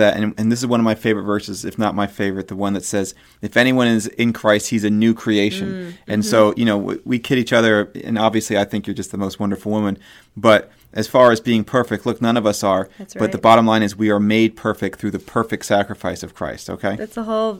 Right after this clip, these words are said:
Speaker 2: that's a, a great message of the gospel, and thank God that he's perfect.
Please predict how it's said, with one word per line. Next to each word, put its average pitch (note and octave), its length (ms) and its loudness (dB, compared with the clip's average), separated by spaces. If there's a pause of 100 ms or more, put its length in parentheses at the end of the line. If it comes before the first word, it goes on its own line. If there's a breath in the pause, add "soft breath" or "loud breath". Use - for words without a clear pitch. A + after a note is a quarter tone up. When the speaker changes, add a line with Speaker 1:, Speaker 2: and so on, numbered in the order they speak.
Speaker 2:
that's G3 360 -14
a, F#3+ 340 -8
a E3+ 80 -12
great F3+ 380 -10
message F#3+ 360 -14
of F#3 100 -14
the - 60 -16
gospel, - 420 -14
and F3 160 -14
thank F3+ 200 -12
God E3+ 240 -8
that E3 160 -12
he's F3 380 -14
perfect. - 520 -14